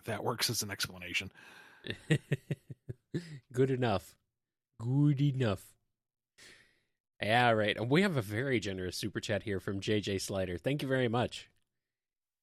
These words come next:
Speaker 2: Uh, Tube implied endless possibilities slash infinite Sonics in the game multiverse. One possibility equals one parallel universe in Boom slash Archie, plus maybe the games.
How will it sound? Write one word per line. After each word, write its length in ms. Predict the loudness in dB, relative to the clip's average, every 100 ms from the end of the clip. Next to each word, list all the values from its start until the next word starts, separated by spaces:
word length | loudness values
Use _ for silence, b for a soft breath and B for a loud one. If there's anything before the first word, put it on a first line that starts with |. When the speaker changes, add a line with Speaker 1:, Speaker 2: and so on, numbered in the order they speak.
| _
Speaker 2:
Uh, 280 | -8 -8 -10 -18 -20 -18 0
Tube 640 | 2 4 4 6 4 2 0
implied 760 | 0 0 -2 0 4 4 4 2
endless 360 | 0 2 0
possibilities 800 | 2 2 2 4 4 4 4 4
slash 300 | 2 2 2
infinite 440 | 2 0 0 -2 -2
Sonics 500 | -2 0 0 -2 -4
in 180 | 0 0
the 280 | 0 -2 -4
game 360 | -2 0 0 0
multiverse. 680 | -2 -4 -6 -6 -12 -14 -20 _ _ _ 0
One 220 | 2 2
possibility 800 | 4 2 2 -2 0 2 2 0
equals 380 | -2 -4 -4 -2
one 260 | 0 0 2
parallel 480 | 4 4 4 4
universe 500 | 4 4 4 2 2
in 120 | 2 2
Boom 440 | 0 0 0 -4
slash 460 | -6 -4 -2 -2 -2 2
Archie, 460 | 2 0 -4 -6 b b b b b _ _
plus 380 | 0 2 4 0
maybe 280 | 0 0 2
the 120 | 2
games. 560 | 2 0 0 -6 -16